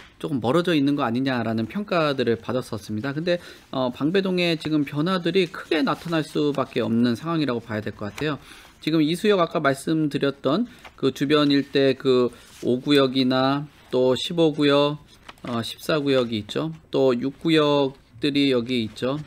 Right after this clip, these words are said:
그다음에, 어, 방배동에 있는 그 삼 호 아파트들 중심으로 해서 이쪽에도 또,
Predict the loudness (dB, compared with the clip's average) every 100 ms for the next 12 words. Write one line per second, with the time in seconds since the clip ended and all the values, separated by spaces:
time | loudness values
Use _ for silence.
0 | -8 -4 0 0 -2 -6 -20 -18 -6 -2
1 | -2 -2 0 2 2 2 2 4 2 2
2 | 0 -2 -14 -8 -2 -2 0 0 2 0
3 | -4 -2 -2 0 -2 -2 -4 -2 -4 -6
4 | -8 -8 -8 -10 -8 -6 -2 -2 0 -2
5 | 0 2 2